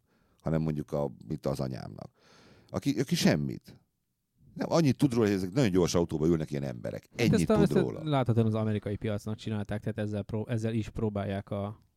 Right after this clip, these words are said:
Speaker 2: a, a Indikár fölé növeszteni a saját.
Speaker 1: És az a röhely, hogy úgy adja el, hogy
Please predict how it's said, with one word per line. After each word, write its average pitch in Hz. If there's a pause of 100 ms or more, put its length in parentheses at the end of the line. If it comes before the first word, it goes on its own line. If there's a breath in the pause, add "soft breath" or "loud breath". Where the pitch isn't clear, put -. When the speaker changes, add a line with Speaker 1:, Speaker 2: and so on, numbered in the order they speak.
(500)
Speaker 2:
a, 110
a 104 (400)
Indikár 104 (180)
fölé 107 (100)
növeszteni 110
a 123
saját. -
Speaker 1:
És -
az 165
a 123
röhely, 82
hogy 78
úgy 92
adja 85
el, 82
hogy -